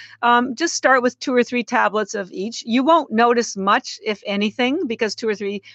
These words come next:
won't do a huge amount, but, um, you know, we're not here to sell product. We're here to help people be healthy.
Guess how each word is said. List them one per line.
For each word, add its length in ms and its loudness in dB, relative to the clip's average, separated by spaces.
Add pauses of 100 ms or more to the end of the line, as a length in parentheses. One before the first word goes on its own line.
(260)
won't 320 0
do 240 2
a 60 2
huge 340 0
amount, 380 2
but, 220 4 (320)
um, 280 0 (260)
you 140 -4
know, 100 -2
we're 180 2
not 200 2
here 320 0
to 160 0 (300)
sell 560 0
product. 580 2
We're 120 -6
here 280 0
to 100 -2
help 320 0
people 400 -6
be 220 -8
healthy. 480 -4